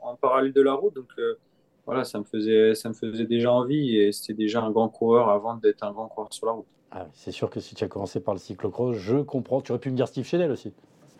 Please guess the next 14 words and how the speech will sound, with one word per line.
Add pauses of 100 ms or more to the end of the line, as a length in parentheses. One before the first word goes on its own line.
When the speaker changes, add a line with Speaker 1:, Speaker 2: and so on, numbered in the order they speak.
(960)
Speaker 1:
Ouais,
Speaker 2:
Non.
Speaker 1:
ça
aurait
pu
marcher. (580)
Speaker 2:
<laughs>
Ton
pire
souvenir
dans
le
vélo ? (1800)
Speaker 1:
Euh,